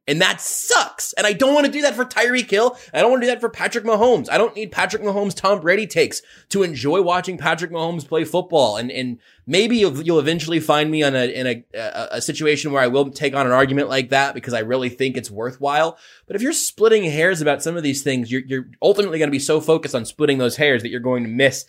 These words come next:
the fact that you're, you are looking right through generational talents doing generational things,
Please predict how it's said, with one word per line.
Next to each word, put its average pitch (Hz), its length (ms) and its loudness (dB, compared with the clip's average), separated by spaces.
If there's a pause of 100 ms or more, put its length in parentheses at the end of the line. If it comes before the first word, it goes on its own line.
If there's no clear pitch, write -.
(280)
the 120 80 -8
fact 117 300 0
that 120 180 -8
you're, 113 300 -4
you 123 160 0
are 104 220 0
looking 120 500 -6
right 151 320 2
through 135 400 0
generational 127 720 -2
talents 113 460 0
doing 117 260 -4
generational 117 680 -6
things, 113 380 -2